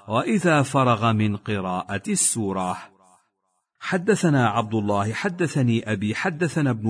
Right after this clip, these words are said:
مهدي، حدثنا سلام بن أبي مطيع عن الأسود بن قيس عن ثعلبة بن عباد عن سمرة:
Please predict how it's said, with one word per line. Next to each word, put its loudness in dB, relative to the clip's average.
مهدي، -2
حدثنا -2
سلام 0
بن 0
أبي 0
مطيع 0
عن -2
الأسود -4
بن -2
قيس -4
عن 2
ثعلبة 2
بن 0
عباد -2
عن 2
سمرة: 0